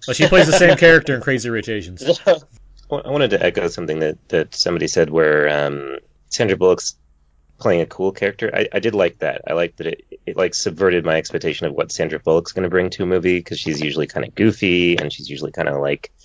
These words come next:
Speaker 2: Well, she's
Speaker 3: all
Speaker 2: high
Speaker 3: over the
Speaker 2: energy and
Speaker 3: place. <clears throat>
Speaker 2: stuff.
Speaker 3: Yeah, but, you know, in a way that also plays against <laughs> the movie, 'cause I wanted some energy, and she's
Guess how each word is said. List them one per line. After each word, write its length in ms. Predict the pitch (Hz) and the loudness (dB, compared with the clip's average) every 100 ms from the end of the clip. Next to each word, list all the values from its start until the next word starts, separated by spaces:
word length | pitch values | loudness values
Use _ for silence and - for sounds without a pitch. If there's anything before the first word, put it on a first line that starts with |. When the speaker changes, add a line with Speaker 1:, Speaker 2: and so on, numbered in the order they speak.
| - - - | -20 -20 -14
Speaker 2:
Well, 80 | - | -8
she's 160 | - | 0
Speaker 3:
all 60 | 87 | 2
Speaker 2:
high 100 | 160 | 4
Speaker 3:
over 180 | 95 101 | 4 2
the 0 | |
Speaker 2:
energy 20 | |
and 80 | - | 0
Speaker 3:
place. 380 | 95 95 90 - | 0 -2 -6 -10
<clears throat> 80 | - | 0
Speaker 2:
stuff. 220 | 208 143 | 2 2
Speaker 3:
Yeah, 280 | 113 147 76 - _ - | 0 0 0 -6 _ -4
but, 220 | 143 - - | -4 -4 -8
you 100 | 123 | -6
know, 180 | 92 101 | -6 -6
in 120 | 107 | -4
a 60 | 101 | 0
way 160 | 101 | 0
that 100 | 92 | 0
also 360 | 87 85 92 82 _ | -2 -4 -8 -12 _
plays 180 | 90 80 | -8 -8
against 420 | 78 82 80 - - - | -6 -6 -8 -14 -20 -20
<laughs> 140 | _ | _
the 60 | - | -12
movie, 240 | 87 80 | -8 -6
'cause 200 | 80 85 | -6 -2
I 60 | 82 | -2
wanted 280 | 78 87 76 | 0 -2 -2
some 160 | 82 | -2
energy, 500 | 78 80 76 78 73 | -2 -2 -2 -4 -4
and 160 | - 73 | -4 -6
she's 300 | - 78 - | -8 -10 -12